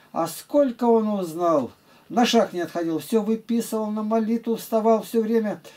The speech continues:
И хотел, чтобы потом нам встретиться. Компаньон цыган, с которым вчера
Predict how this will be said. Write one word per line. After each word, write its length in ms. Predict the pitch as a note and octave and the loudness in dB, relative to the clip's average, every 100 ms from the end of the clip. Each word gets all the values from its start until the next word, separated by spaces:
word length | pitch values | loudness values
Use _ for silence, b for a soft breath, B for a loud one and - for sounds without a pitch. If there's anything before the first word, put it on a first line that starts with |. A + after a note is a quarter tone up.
| B B | B B
И 80 | G#3 | -2
хотел, 300 | A3+ A#3 A3 | 0 0 0
чтобы 240 | A#3 A#3 | 2 2
потом 400 | A3+ A#3 B3 A#3 | 2 0 0 0
нам 180 | A#3 A#3 | 0 -2
встретиться. 800 | - B3+ B3 A3 C3 - B2+ G2+ _ _ b b | -2 2 2 2 -4 -6 -10 -10 _ _ b b
Компаньон 640 | D#3 D3 E3 E3 G#3 F#3+ | -8 -4 -2 -2 -2 -4
цыган, 440 | - A3+ G3+ C3 | -2 0 0 -2
с 140 | G#2+ - | -6 -8
которым 400 | G#3+ G3+ F#3 D#3+ | -6 -2 -2 -2
вчера 600 | - G3 G#3 F#3 C#3+ | -4 -2 2 2 2